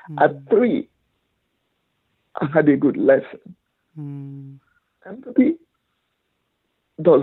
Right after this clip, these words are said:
Speaker 2: not reside here.
Speaker 1: Mm.
Speaker 2: It doesn't. And that helps me deal with life, you know. I really don't expect much from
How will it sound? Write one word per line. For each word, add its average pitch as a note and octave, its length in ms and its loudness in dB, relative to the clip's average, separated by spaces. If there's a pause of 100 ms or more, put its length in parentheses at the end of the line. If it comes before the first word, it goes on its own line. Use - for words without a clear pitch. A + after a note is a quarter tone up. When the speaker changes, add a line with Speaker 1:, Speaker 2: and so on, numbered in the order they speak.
Speaker 2:
not C#3+ 280 0
reside C#3 640 0 (120)
here. - 440 4 (580)
Speaker 1:
Mm. C3 560 -14 (180)
Speaker 2:
It D#3 180 -4
doesn't. D#3 420 -2 (240)
And G#3 440 -2
that C4 300 -4
helps B3+ 420 -6
me F3 280 -6
deal D#3 420 2
with D3+ 220 0
life, - 240 -4 (200)
you - 120 -10
know. C#3+ 240 -2 (720)
I F#3 200 2
really G3 540 0
don't E3 420 -4 (180)
expect - 680 -8 (160)
much - 580 -8 (180)
from A3 400 2